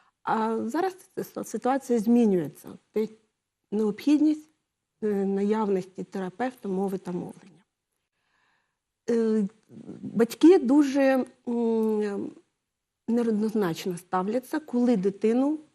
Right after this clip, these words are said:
привести до логопеда. Ем, оскільки ми, у нас є команда,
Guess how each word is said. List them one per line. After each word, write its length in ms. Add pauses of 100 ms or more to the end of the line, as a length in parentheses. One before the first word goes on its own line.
(120)
привести 580
до 180
логопеда. 600 (1120)
Ем, 840 (300)
оскільки 420
ми, 400
у 340
нас 240
є 140
команда, 560